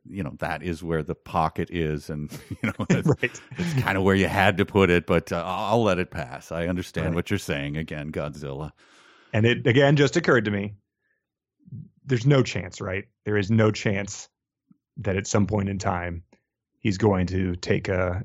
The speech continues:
Speaker 2: a projectile,
Speaker 1: <laughs>
Speaker 2: uh, that will <laughs> then be stopped by this, uh, device in the, one of the oldest cliches of a Bible or a flask, um, stopping a bullet.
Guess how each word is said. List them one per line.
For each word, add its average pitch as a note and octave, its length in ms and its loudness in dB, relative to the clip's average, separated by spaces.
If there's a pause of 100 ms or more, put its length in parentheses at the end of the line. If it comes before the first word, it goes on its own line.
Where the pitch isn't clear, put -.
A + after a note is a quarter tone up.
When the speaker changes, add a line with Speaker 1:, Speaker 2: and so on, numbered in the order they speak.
(100)
Speaker 2:
a F#2+ 140 0
projectile, F#2+ 800 0 (200)
Speaker 1:
<laughs> - 220 -20
Speaker 2:
uh, F2+ 720 0 (420)
that B2 140 2
will A2 300 6
<laughs> C#3 300 2
then A2+ 320 4
be A#2+ 120 2
stopped - 400 -4
by G#2 140 2
this, F#2+ 320 -6
uh, G2 260 -6 (500)
device G2 420 0
in G2 120 -2
the, F#2 300 -2
one G#2 160 4
of G2+ 40 4
the G#2 120 0
oldest G#2 400 4
cliches G2+ 580 0
of F#2 160 -4
a G2 180 -2
Bible G2 540 2
or G2 180 0
a F2 60 -2
flask, F#2+ 560 0 (560)
um, F2+ 460 -2 (920)
stopping F#2+ 380 0
a F#2 60 -4
bullet. F2 320 -6